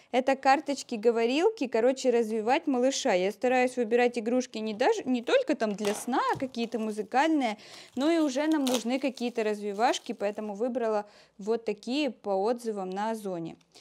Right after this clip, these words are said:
Давайте их раскроем и посмотрим. Так, методичка здесь даже есть, всё есть.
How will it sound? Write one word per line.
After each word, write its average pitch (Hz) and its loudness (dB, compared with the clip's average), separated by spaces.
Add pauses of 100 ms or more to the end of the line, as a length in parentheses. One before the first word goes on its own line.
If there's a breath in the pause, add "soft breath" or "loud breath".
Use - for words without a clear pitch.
(220 soft breath)
Давайте 214 -4
их 196 -14
раскроем 240 -4
и 208 -10
посмотрим. - -12 (220)
Так, 202 -8
методичка 202 -4
здесь 311 -4
даже 294 -2
есть, 294 -4
всё - -4
есть. 208 -4